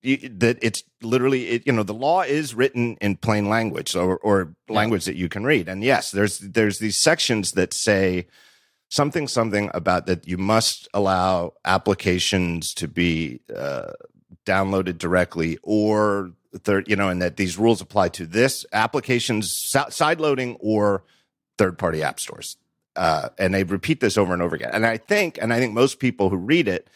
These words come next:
Speaker 1: think what they mean by that is either or, or and or, or both or something.
Speaker 2: Yeah,
Speaker 1: And that
Speaker 2: this or
Speaker 1: they
Speaker 2: that, like, as a, as a
Speaker 1: Yeah.
Speaker 2: unit, right? Like,
Speaker 1: Right.
Speaker 2: side loading or app stores as a, as a single noun.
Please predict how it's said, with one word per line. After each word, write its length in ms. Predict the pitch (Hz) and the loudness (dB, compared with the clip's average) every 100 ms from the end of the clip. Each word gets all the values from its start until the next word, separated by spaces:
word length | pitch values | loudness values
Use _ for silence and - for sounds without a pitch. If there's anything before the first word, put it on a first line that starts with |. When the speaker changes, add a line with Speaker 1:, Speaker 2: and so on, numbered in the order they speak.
| _ _ _ - | _ _ _ -2
Speaker 1:
think 240 | 139 139 | 0 2
what 160 | 123 110 | 0 2
they 120 | 101 | 0
mean 260 | 113 165 123 | 0 0 2
by 160 | 98 | 2
that 320 | 87 87 92 - | 2 0 -2 -2
is 280 | 95 82 - | -4 -4 -4
either 300 | 135 160 95 | -2 0 0
or, 540 | - 80 73 65 98 - _ _ 101 | -2 -4 -2 -4 -8 -16 _ _ 0
or 240 | 87 82 | 2 2
and 300 | 98 104 117 | 2 2 2
or, 440 | 110 107 110 113 90 | 2 2 2 0 -4
or 200 | 82 80 | -8 -4
both 400 | 104 107 104 - - | 2 2 2 -4 -4
or 100 | 87 | -2
something. 460 | 110 107 110 104 | -2 0 0 0
Speaker 2:
Yeah, 100 | 92 | 0
Speaker 1:
And 60 | 90 | 2
that 40 | |
Speaker 2:
this 120 | 90 - | 2 2
or 40 | |
Speaker 1:
they 60 | 147 | 2
Speaker 2:
that, 280 | 131 98 | 0 0
like, 160 | 117 120 | -4 0
as 160 | 131 123 | 0 2
a, 260 | 113 - | -2 0
as 140 | 120 110 | -2 2
a 100 | 110 | 4
Speaker 1:
Yeah. 140 | 104 | 4
Speaker 2:
unit, 240 | 107 80 _ - | 4 -2 _ -6
right? 260 | 104 110 _ | -4 -4 _
Like, 200 | - 104 - | -12 -12 -4
Speaker 1:
Right. 140 | 131 135 | 2 4
Speaker 2:
side 120 | 147 | 4
loading 220 | 143 135 | 0 -2
or 60 | 113 | -2
app 180 | 107 | -2
stores 280 | - 107 107 | -2 -4 -4
as 260 | 92 104 104 | -4 -6 -6
a, 220 | 101 - | -6 -6
as 140 | 107 | -6
a 60 | 104 | -6
single 420 | - 117 110 101 | -6 -4 -2 -2
noun. 400 | 98 95 90 92 | -2 -6 -8 -12